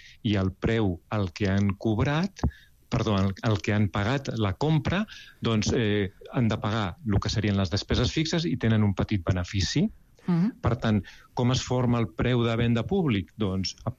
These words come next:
Speaker 1: impostos a part, eh? Preu de compra més els costos fixes i més el benefici de la benzinera. Això conforma el preu de venda.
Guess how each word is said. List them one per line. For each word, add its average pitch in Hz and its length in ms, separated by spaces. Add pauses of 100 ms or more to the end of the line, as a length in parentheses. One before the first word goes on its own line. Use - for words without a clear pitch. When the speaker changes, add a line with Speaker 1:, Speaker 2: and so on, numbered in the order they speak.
Speaker 1:
impostos - 440
a 101 60
part, - 340
eh? 185 140 (340)
Preu 127 200
de 139 120
compra 185 500 (340)
més 107 280
els 101 340
costos 117 440
fixes 139 460
i 127 80
més 101 180
el 95 120
benefici 92 400
de 98 80
la 95 80
benzinera. 92 600
Això 117 440
conforma 123 1000
el 101 180
preu 104 640
de 104 180
venda. 90 380